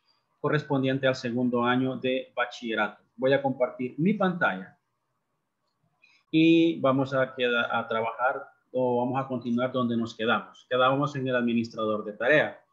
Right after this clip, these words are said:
Decíamos algo bien importante con este señor, que es parte del sistema operativo y que este señor tiene el, el, el detalle de monitorear todo lo que se hace en la computadora.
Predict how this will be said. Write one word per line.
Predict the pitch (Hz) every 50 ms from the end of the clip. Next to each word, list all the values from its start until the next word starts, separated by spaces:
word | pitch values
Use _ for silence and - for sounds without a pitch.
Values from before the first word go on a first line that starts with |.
| _ _ _ _ _ _ _ _ _ _ _
Decíamos | - 151 151 - 185 196 202 190 190 190 185 185
algo | 170 170 165 175 165
bien | 160 165 165 165
importante | 160 151 147 135 127 - 139 143 143 139 147 147
con | 127 120 120 123
este | 123 - 123
señor, | - - 107 107 110 110 101 - - - _ _ _ _ _ _ _ _ _ _ _ _
que | - 143 139 139 147 160 175 170 - - -
es | - 113 117 127 123 - - - _ _ _ _
parte | - 131 127 120 - - 156
del | 160 160 143
sistema | 165 151 - 170 160 160 160
operativo | 160 165 165 165 165 170 170 147 147 175 233 214 - - _ _ _ _ _ _ _ _
y | _ 151 143 -
que | 147 131 131
este | 127 - 160
señor | 151 170 160 151 143 151 151 151
tiene | - 151 147 151
el, | 151 147 147 - - -
el, | 143 139 135 131 127 123 123
el | 123 120 117
detalle | 123 120 - 127 117 135 160 160 151
de | 147 135 120 - - -
monitorear | 143 156 156 147 143 139 127 - 107 101 110 117 120 120 - 196 - - - _ _ _ _ _ _ _ _ _ _ _ _ _ _ _ _ _ _ _ _ _ _ _ _ _ _
todo | - 185 214 214 196
lo | 170 156 -
que | 156 135
se | - 143 131 127
hace | 135 - - 156
en | 147
la | 139 131 135
computadora. | 131 117 120 123 120 113 117 123 151 156 147 156 190 - - -